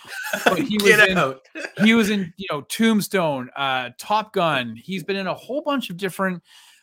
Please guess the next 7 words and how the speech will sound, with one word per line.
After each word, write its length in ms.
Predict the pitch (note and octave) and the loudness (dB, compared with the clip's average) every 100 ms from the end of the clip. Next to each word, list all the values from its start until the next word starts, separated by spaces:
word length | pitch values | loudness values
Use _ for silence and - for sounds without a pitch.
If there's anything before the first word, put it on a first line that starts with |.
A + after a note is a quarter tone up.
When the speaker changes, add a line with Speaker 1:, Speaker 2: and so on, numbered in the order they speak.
| _ | _
Speaker 1:
of 140 | E3 D3 | -6 -4
different 360 | F#3 - F3 | -6 -6 -8
movies 320 | D#3+ F#3+ D#3 | -4 -4 -4
and 60 | D3 | -8
important 520 | B2 - G3+ A3 F3+ | -12 -6 -2 -2 -2
roles. 640 | C#3 E3 F3+ A2 G2+ - - - | -4 0 0 -2 -8 -12 -14 -10
Um, 720 | C3 C3 C3 B2+ B2+ B2+ | -4 -2 0 0 -2 -6